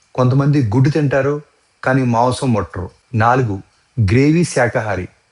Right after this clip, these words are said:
చికెన్ గ్రేవీ తింటారు, కానీ ముక్కలు ముట్టరు. ఐదు, నిర్బంధ శాకాహారి. బయట మాత్రం తినొచ్చు, కానీ ఇంట్లో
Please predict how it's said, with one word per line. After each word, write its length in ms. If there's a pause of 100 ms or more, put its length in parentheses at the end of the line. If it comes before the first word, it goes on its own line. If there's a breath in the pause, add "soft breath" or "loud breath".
(460)
చికెన్ 360
గ్రేవీ 280
తింటారు, 480 (460)
కానీ 500 (360)
ముక్కలు 320
ముట్టరు. 360 (260)
ఐదు, 280 (560)
నిర్బంధ 520
శాకాహారి. 680 (520)
బయట 340
మాత్రం 320
తినొచ్చు, 460 (460 soft breath)
కానీ 180
ఇంట్లో 320